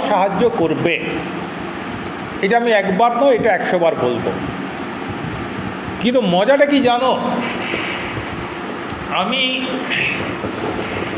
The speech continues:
সম্ভবত ওই উজ্জয়িনী যাওয়ার সময় মধ্যপ্রদেশে,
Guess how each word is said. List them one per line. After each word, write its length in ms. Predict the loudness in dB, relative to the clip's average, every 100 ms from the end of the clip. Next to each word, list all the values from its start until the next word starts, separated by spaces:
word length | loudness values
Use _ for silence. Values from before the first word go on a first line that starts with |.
| -6 -8 -8 -8 -6 -6 -6 -8 -8 -8 -8 -8 -8 -10 -8 -8 -8 -8 -10 -8 -8 -10 -8 -4
সম্ভবত 540 | -2 0 2 4 4 4 4 4 4 2 0 -2 -2 -4 -6 -6 0
ওই 120 | 2
উজ্জয়িনী 520 | 4 4 4 2 2
যাওয়ার 280 | 2 2 0 0
সময় 260 | 0 0 -2 -2 -6 -2
মধ্যপ্রদেশে, 640 | 0 0 0 0 0 0